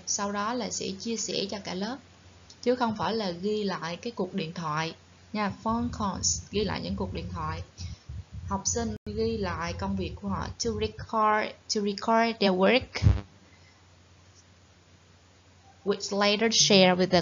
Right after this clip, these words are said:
class. Number three, Phong says that people also use desktop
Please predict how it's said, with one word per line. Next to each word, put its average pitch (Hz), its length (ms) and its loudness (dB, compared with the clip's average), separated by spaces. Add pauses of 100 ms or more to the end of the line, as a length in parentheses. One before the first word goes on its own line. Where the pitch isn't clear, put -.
(160)
class. - 560 2 (1900)
Number 247 320 -6
three, 208 360 6 (1000)
Phong 269 400 2
says 196 640 -2 (120)
that 196 160 0 (100)
people 262 420 0
also 233 360 0
use 202 400 -2
desktop - 480 -6